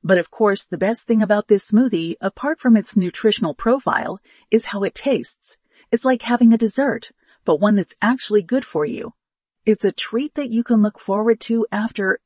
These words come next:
every workout, and it's a great motivation to push through those last few reps or that final sprint.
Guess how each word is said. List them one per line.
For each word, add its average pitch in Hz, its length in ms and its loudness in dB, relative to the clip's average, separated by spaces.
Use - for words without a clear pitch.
every 240 460 0
workout, 196 720 -2
and 247 100 8
it's 262 120 2
a 277 60 0
great 247 420 -4
motivation 220 680 4
to 170 80 -2
push - 240 -8
through 214 240 0
those 180 200 0
last 190 400 0
few 196 240 -4
reps 208 500 -2
or 208 120 0
that 196 180 0
final 208 380 0
sprint. - 500 -4